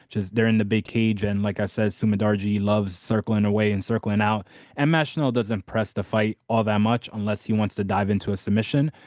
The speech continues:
Um, and I don't think that he wants to do that, uh, in this fight as much. Like, I don't think there's gonna be that much grappling.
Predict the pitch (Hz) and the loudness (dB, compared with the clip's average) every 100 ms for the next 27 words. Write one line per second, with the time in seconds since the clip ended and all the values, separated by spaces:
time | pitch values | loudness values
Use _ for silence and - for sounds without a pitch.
0 | - - 117 107 107 107 107 101 104 - | -20 -4 0 2 2 2 0 0 -4 -2
1 | 101 98 104 104 - 101 107 113 117 - | -4 -2 -2 -2 -4 -2 2 2 0 -6
2 | 107 110 113 113 110 - 120 107 95 120 | -4 -2 0 0 -2 -2 0 0 0 -2
3 | 147 110 95 101 98 104 95 98 101 101 | -2 -4 -4 -2 -2 -2 -4 -2 0 2
4 | 98 95 113 117 143 147 | 0 0 0 0 0 -2